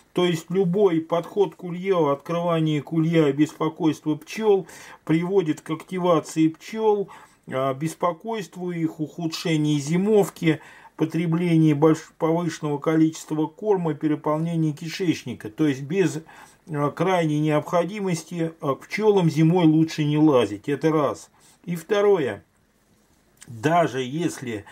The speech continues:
пчеловод улей не открывает, а что-то делает рядом с ульем, а, г-, громко там, э,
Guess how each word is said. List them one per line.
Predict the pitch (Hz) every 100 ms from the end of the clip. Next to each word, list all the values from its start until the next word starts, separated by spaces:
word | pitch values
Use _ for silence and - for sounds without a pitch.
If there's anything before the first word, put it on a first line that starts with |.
| - - -
пчеловод | - 151 156 175 170 165
улей | 190 151 135
не | 143
открывает, | 147 139 170 180 220 208 185 160
а | - 139 139 147
что-то | - - 190 160 147
делает | 135 175 160 143 123 151
рядом | 160 151 131 120
с | -
ульем, | 175 180 226 208 175 - - - - -
а, | 131 131 127 120 120 - 156
г-, | 156 175 220
громко | 139 135 175 202 165 147
там, | 139 143 131 123
э, | 135 123 120